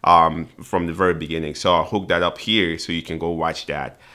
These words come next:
Um, today's video is just specifically kinda like an update for you guys that are stockholders or shareholders of Lucid. And again, if you want to get into the stock, I might give you some tips in this video, so you watch it all the way to the end.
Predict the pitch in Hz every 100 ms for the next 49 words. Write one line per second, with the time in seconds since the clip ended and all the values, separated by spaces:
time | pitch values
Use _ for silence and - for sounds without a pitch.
0 | - - 87 80 - 107 131 135 127 120
1 | 120 85 87 85 - - - 87 76 92
2 | 90 87 101 90 80 78 - 101 87 92
3 | 87 - 87 95 85 82 80 80 82 80
4 | - 76 78 78 - - - - 85 82
5 | - 87 85 82 80 76 76 - 98 87
6 | 90 85 82 82 80 78 76 82 87 -
7 | 73 - - - - 82 82 82 76 90
8 | 98 92 87 80 85 76 80 73 - 85
9 | 78 78 - 78 78 80 80 - 85 78
10 | 80 - 69 - 73 - - 82 76 -
11 | 78 73 - 78 76 73 76 - 80 -
12 | 78 76 73 73 71 73 73 73 73